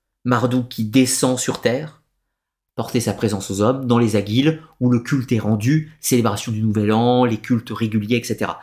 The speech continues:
Mais la ziggourate, c'est l'ascenseur céleste, c'est l'endroit où Marduk remonte aux cieux, c'est le moment où les sages de Mésopotamie, les mages, vont au sommet pour observer les astres, observer le destin. Dans le mythe mésopotamien, il y a une légende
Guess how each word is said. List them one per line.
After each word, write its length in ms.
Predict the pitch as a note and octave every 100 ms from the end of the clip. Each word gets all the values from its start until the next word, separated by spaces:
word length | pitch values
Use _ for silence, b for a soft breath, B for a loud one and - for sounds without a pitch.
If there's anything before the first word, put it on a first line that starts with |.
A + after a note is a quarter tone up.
| B B -
Mais 440 | A#2+ D#3 F3+ - _ _ -
la 160 | C3+
ziggourate, 400 | C3 A#2 A2+ E3
c'est 300 | - C3+ C#3+
l'ascenseur 500 | B2 A#2 A#2 A#2+ C3+
céleste, 480 | C3 B2 B2 - - _
c'est 140 | -
l'endroit 320 | G#2+ G#2+ A#2+
où 60 | A#2
Marduk 340 | G#2 G#2 A2+ - _
remonte 460 | - G2 F#2+ F#2 -
aux 60 |
cieux, 300 | - - F#3 b b b
c'est 160 | - A#2
le 40 |
moment 320 | G#2+ B2 D#3 D3+
où 60 | A2
les 140 | A2
sages 520 | - D#3+ C#3 A2 F#2+ -
de 60 | G2+
Mésopotamie, 760 | G2 F#2+ F#2+ - F#2+ E3 F#3 _ _
les 120 | F#2
mages, 520 | F2+ A#2+ E3+ G#2+ F2+ b b -
vont 380 | G#2+ E3 D#3+ - _
au 100 | B2+
sommet 440 | - G2+ A2 D#3+ b b b
pour 120 | -
observer 340 | A2+ A#2+ A#2 C#3+
les 160 | C3+
astres, 260 | D#3 C#3 - b b b
observer 800 | D#3+ D#3 - A2 G#2 F#3 - _ -
le 200 | A#2 D#3
destin. 380 | B2+ - - _ _ _ _ -
Dans 80 | E3
le 40 |
mythe 160 | G#3 G3
mésopotamien, 640 | D#3 C3+ B2+ B2+ D3 A#3
il 140 | E3 A2+
y 60 |
a 120 | B2+
une 120 | G2+ G2
légende 380 | F2+ E3+ G#3